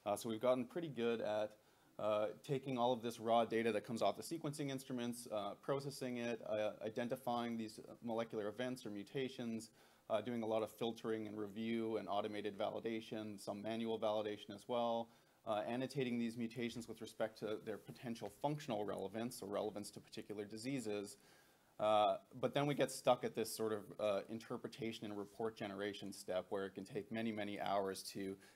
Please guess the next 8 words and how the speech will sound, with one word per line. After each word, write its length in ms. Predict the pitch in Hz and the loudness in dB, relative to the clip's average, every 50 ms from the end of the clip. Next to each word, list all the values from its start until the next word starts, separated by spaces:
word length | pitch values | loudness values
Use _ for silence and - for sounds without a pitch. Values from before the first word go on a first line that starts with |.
| _ - | _ -8
synthesize 680 | - - 139 131 120 - 110 - - 104 104 98 95 | -2 0 0 2 2 0 0 2 4 6 6 6 4
all 180 | - 87 104 104 | 2 2 2 2
of 80 | 101 101 | 0 0
this 120 | 101 98 | -4 -4
complex 460 | - - - 107 110 107 104 104 - - | -4 -2 -4 -4 -2 -2 -2 -2 -2 -6
genomic 420 | - 101 98 95 101 95 92 - | -8 -6 -4 -4 -4 -6 -6 -6
information, 800 | 95 95 - 101 107 127 143 143 139 - 135 127 127 120 117 113 - - - - - _ | -8 -8 -6 -4 -2 -2 0 0 0 0 0 0 0 0 -2 -4 -6 -14 -20 -20 -10 _
uh, 160 | - 107 104 | 4 6 6